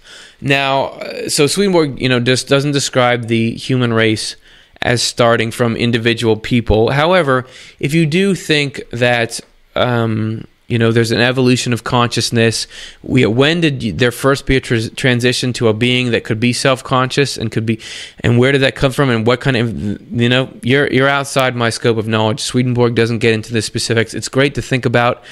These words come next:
You could probably lose your mind trying to figure it out. So <laughs> caution, but, but I don't know.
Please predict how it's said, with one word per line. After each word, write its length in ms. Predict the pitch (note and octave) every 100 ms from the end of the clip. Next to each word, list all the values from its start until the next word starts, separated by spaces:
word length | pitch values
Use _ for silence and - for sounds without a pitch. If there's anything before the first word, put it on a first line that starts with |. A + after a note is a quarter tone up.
| - - - _ _ _
You 80 | A#2
could 160 | A#2+ A2+
probably 240 | B2 A#2+
lose 200 | A#2+ A#2+
your 80 | A#2
mind 280 | A#2+ B2 A#2+
trying 180 | B2 B2
to 60 |
figure 260 | - A#2 A#2+
it 60 |
out. 340 | A#2 C3 - -
So 420 | - A#2+ A#2 G#2
<laughs> 280 | A#2+ - -
caution, 520 | - B2 B2+ D3 C3
but, 340 | B2 A#2 -
but 120 | A#2+ A#2
I 80 |
don't 140 | B2+ D3+
know. 160 | C3+